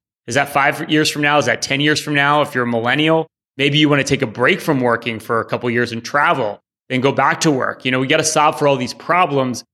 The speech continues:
but you've gotta begin with the end in mind, and that's picking that date, number one, before you think about the pile of cash.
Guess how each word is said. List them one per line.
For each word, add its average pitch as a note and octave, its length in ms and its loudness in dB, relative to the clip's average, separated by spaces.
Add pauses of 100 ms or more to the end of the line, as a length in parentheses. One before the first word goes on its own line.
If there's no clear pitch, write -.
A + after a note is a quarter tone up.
(140)
but C#3+ 100 -6
you've C3+ 120 0
gotta D#3+ 260 2
begin C#3+ 260 2
with C#3+ 100 2
the B2+ 120 2
end C3+ 100 0
in A#2 100 -2
mind, B2 420 2
and A#2+ 60 -4
that's C3+ 180 -2
picking C#3 320 -2
that A#2 240 0
date, C3+ 340 0
number A2+ 260 -2
one, A2 380 0
before D#3 320 0
you D3 80 2
think C3+ 160 -2
about A#2+ 180 0
the G#2+ 60 -10
pile A#2 260 0
of G#2 60 -6
cash. A#2+ 440 -4